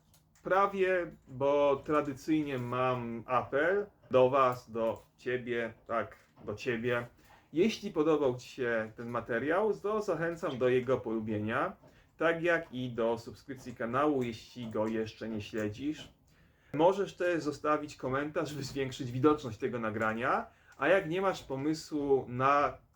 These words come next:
komentarz, to możesz na przykład napisać tu Studnia Szatana, albo Rozkosze tortur, albo najlepiej Rozkosze tortur w Studni Szatana, albo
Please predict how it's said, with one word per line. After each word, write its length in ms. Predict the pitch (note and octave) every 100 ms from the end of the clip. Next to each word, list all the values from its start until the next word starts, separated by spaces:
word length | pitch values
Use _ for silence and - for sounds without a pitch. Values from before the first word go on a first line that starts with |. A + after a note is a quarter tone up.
| _ _
komentarz, 880 | - B2 A#2 A2+ A2 F3 C#4 - - _ _ -
to 120 | C#3+
możesz 720 | C#3+ F3+ F#3 E3 - - - C3
na 120 | B2+
przykład 640 | B2 - E3+ - E3 C#3
napisać 640 | B2+ A2+ C3+ - B2+ -
tu 280 | - B2+ B2 - _ _ _ - - - _
Studnia 480 | - - D#3 D3 C3
Szatana, 500 | D3 C3 A#2+ G2+ G2+ - - _ _ -
albo 680 | A#2+ A#2 A#2 B2+ C3 B2+
Rozkosze 460 | - C#3 - E3+ F3+
tortur, 560 | D#3+ C3+ G#2+ - G#2 - _ _
albo 840 | - A#2+ B2 A2+ C3+ C#3 C#3 C#3 -
najlepiej 560 | A2 B2 C3 B2 G#2 - _ -
Rozkosze 500 | D3 D3+ - G3 E3 D3+
tortur 400 | G3+ G#3+ C3+ A#2
w 40 |
Studni 340 | - D3 B2+ B2
Szatana, 640 | C3 B2+ A#2 A#2 D3+ G#3+ - _ _ -
albo 640 | D3 D#3 C#3+ D3+ D3 -